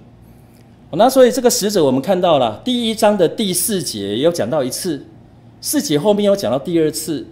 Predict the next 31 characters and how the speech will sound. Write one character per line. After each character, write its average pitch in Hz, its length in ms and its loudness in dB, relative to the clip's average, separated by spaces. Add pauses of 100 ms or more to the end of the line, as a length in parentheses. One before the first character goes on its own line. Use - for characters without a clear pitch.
(360)
五 147 220 2
节 156 340 2
讲 139 160 0
到 175 100 2
所 156 200 -2
有 131 80 0
的 113 100 -4
天 135 240 -4
使， 95 200 -8 (920)
第 247 300 2
六 226 360 6
节 120 280 0
的 143 80 2
后 190 180 2
面 185 220 0
讲 113 160 -2
到 147 100 2
神 135 420 0
的 143 120 2
使 131 360 -2
者， 95 360 -4
有 104 100 -8
没 110 80 -4
有？ 101 240 -4 (500)
引 127 180 -2
用 175 180 0
旧 180 200 2
约 156 80 0
的 139 80 0
经 127 300 -2
文。 85 220 -6